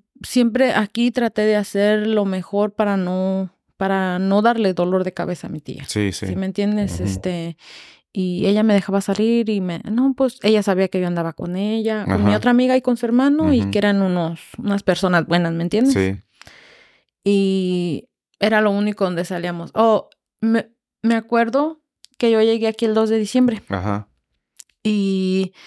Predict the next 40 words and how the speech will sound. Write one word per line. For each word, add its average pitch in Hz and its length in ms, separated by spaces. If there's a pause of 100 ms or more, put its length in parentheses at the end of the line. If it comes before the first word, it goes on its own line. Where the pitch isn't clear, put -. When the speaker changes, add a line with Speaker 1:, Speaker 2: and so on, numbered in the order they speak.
(160)
Speaker 1:
mi 214 160
tía 202 220
luego, 196 220
luego 190 180
me 190 100
trajo 185 240
a - 20
ver 175 140
a 170 120
Ana. 175 300 (120)
Ana 208 240
ya 185 100
estaba - 240
acá. - 180
Speaker 2:
¿Ya 113 120
estaba 131 280
aquí? 151 520
Speaker 1:
Ana 208 240
vivía 185 200
aquí 196 140
en 160 100
Austin 160 280
Speaker 2:
Oh, 143 120
Speaker 1:
ya. 156 60
Speaker 2:
entonces 143 340
Ana 143 160
se 135 120
vino 135 180
primero, 123 460
Speaker 1:
Ana 180 260
tiene 185 220
Speaker 2:
primero 185 160
Speaker 1:
dos 175 80
Speaker 2:
que 196 40
tú. 190 60
Speaker 1:
años 170 220
más 160 180
que - 220
yo. - 260
Speaker 2:
Guau. 98 720